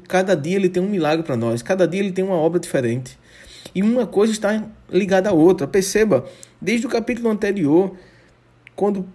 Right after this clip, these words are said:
Paulo e Barnabé tomaram des-, destinos diferentes, Deus já estava ali. Depois ele encontrou Timóteo, depois circuncidou ele.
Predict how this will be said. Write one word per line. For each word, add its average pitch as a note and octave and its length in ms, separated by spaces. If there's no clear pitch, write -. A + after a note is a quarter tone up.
Paulo F3+ 640
e D#3 80
Barnabé E3 720
tomaram F3 380
des-, F3+ 260
destinos F3+ 480
diferentes, F3+ 540
Deus G#3 280
já B3+ 80
estava B3 360
ali. A#3 340
Depois G#3+ 460
ele A#3 120
encontrou A3+ 380
Timóteo, F#3 640
depois G#3 400
circuncidou F#3+ 680
ele. D3+ 440